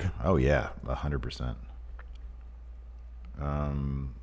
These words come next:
Speaker 2: I'd be in Shayna versus Sha-, I wanna see Shayna versus Becky. I think that could be
Speaker 1: Mm-hmm.
Speaker 2: killer.
Speaker 1: Mm-hmm.
Speaker 2: Um, Jimmy Thomas, "With N X T going live, should this year's," oh, this, yes.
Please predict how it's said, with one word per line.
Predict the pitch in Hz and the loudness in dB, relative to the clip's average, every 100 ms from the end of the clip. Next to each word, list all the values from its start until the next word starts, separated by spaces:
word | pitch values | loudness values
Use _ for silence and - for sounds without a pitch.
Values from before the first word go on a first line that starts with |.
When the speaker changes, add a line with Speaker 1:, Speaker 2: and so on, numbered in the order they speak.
| - - - - - - - - - - - | -14 -14 -14 -14 -14 -12 -12 -12 -12 -10 0
Speaker 2:
I'd | 110 | 6
be | 113 | 8
in | 90 | 8
Shayna | 78 - 107 110 | 8 8 10 10
versus | 80 76 73 | 10 8 6
Sha-, | 82 | 8
I | 85 | 12
wanna | 113 104 | 12 12
see | - | 10
Shayna | 69 - 69 | 6 10 10
versus | 69 69 65 | 10 6 2
Becky. | 60 60 - 57 | 4 4 4 0
I | |
think | - 64 | 2 2
that | 60 | 6
could | 101 98 98 | 6 8 6
be | |
Speaker 1:
Mm-hmm. | |
Speaker 2:
killer. | 92 90 87 - | 6 4 2 0
Speaker 1:
Mm-hmm. | 98 95 95 92 90 90 - - - - | 4 6 6 6 4 0 -8 -14 -8 4
Speaker 2:
Um, | 76 73 71 71 71 69 69 65 65 62 - - 69 | 6 8 8 10 10 10 8 8 6 2 -6 -8 4
Jimmy | 80 82 | 10 10
Thomas, | - 82 69 | 10 10 10
"With | 78 78 | 6 6
N | 80 | 8
X | 80 - | 8 8
T | 85 | 6
going | 73 73 69 | 10 10 10
live, | 67 78 76 76 73 - - - | 12 12 12 12 10 4 -8 -6
should | - 85 | 4 8
this | 80 82 82 | 10 10 10
year's," | 78 - | 8 10
oh, | 67 64 | 6 6
this, | 71 - | 4 4
yes. | 65 64 - | 4 2 2